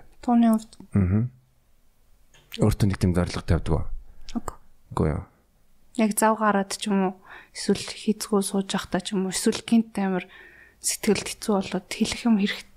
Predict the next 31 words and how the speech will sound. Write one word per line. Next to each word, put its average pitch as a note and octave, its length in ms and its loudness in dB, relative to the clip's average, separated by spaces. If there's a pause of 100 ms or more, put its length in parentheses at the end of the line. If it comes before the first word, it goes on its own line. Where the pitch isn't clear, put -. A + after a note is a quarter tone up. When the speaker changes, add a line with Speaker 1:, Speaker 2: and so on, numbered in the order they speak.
(320)
Speaker 1:
юм C#4+ 200 8
хэлэх - 440 -2 (680)
хэрэгтэй - 1160 0 (260)
болдог G3+ 300 2
нэг G#3 160 8
үе A#3 180 8
байдаг G#3 160 2
шүү - 120 -6
дээ. F#3+ 160 2
Speaker 2:
Мгм. - 400 0
Speaker 1:
Тэгээд F#3 240 2
чимээгүй A3 440 4
байгаа, G3 360 2
байж G3 240 2
байж F#3+ 120 2
байгаа F3+ 200 2
гинт F3+ 200 0 (580)
би A3 100 6
ер G3+ 440 0
нь G3+ 200 6
ингээд, G3 220 0 (680)
ингээд F3+ 280 4
дуулчих, F3 440 -4 (160)
ингээд F#3+ 320 4
хэлчихье. - 480 -4 (400)
Тэрэн G#3+ 240 6
зориулаад F#3+ 480 2
ийм F3+ 160 4
дуу F#3 120 0
хийчихье F#3 360 -4
гэд - 40 -20